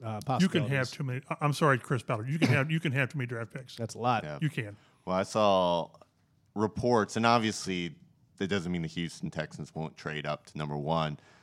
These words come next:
Speaker 3: But with DeMeco Ryans coming from San Francisco, where they just went to the championship game with a seventh-round rookie, maybe he says, "I wanna build a good defense,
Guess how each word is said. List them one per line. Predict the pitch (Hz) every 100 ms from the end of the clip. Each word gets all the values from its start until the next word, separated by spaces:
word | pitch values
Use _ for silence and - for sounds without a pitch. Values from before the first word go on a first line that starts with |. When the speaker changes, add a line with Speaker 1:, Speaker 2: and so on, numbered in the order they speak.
| _ -
Speaker 3:
But | 92 87
with | 90 -
DeMeco | 95 104 101
Ryans | 90 95 92 85
coming | - 101 98 95
from | - 87 82 78 78 _ -
San | 110 101
Francisco, | 95 87 104 - 87
where | 82 82
they | 90
just | 87
went | - 95
to |
the | 101
championship | - 101 92 95 95 -
game | 92 90
with | 87
a | 82
seventh-round | - 98 98 - 87 82
rookie, | 82 104 87 82 - - _ _
maybe | - 104 104
he | 107
says, | 104 104 101 -
"I | 98
wanna | 139 214
build | - 92
a | 90
good | 92 80
defense, | 92 104 104 98